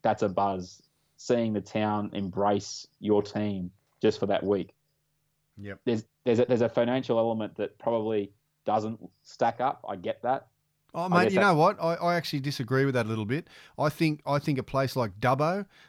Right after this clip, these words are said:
Speaker 2: a place like, mm, Parks, Orange,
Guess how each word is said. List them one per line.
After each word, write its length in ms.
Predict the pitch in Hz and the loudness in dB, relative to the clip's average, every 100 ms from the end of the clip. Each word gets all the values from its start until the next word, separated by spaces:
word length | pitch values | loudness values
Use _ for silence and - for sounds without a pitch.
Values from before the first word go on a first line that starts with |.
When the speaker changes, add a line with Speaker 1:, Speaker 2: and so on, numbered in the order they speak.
| - | -16
Speaker 2:
a 20 | |
place 320 | - 139 135 | -6 -2 -2
like, 160 | 135 117 - _ _ - | -2 -4 -6 _ _ -18
mm, 240 | 113 110 - | -16 -16 -14
Parks, 580 | - 131 165 - - - _ _ _ _ | -2 0 0 -4 -12 -12 _ _ _ _
Orange, 520 | - 143 175 190 170 | -2 0 0 -2 -6